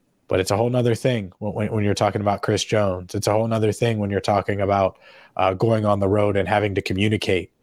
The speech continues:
uh, if you're Jackson Carman. And, and so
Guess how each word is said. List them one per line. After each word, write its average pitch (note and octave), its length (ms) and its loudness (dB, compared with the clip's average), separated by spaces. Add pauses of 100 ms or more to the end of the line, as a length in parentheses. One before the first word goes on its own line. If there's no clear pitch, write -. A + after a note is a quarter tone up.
(360)
uh, G2 140 0
if - 280 -4
you're G#2+ 120 2
Jackson G2 500 -2
Carman. F#2 400 0 (300)
And, F#2+ 400 0
and F#2 300 -4
so F#2+ 340 0